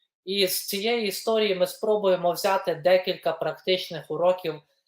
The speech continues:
для нашої віри та для нашого життя. Але для того, щоб ви зрозуміли,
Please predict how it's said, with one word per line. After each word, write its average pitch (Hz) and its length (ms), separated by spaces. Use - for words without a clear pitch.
для 147 260
нашої 160 520
віри 170 360
та 151 80
для 147 180
нашого 151 680
життя. 139 500
Але 165 140
для 214 120
того, 269 200
щоб 220 200
ви 226 160
зрозуміли, 190 760